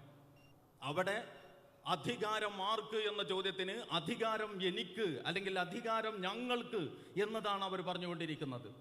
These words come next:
അവിടെ പടച്ചവനൊരു സ്ഥാനവുമില്ല, പടച്ചവന്റെ നിയമങ്ങൾക്കൊരു വിലയുമില്ല.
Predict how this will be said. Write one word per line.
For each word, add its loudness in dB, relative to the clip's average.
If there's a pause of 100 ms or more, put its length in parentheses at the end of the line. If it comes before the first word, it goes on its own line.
(580)
അവിടെ 4
പടച്ചവനൊരു 0
സ്ഥാനവുമില്ല, -2 (720)
പടച്ചവന്റെ 0
നിയമങ്ങൾക്കൊരു 0
വിലയുമില്ല. 0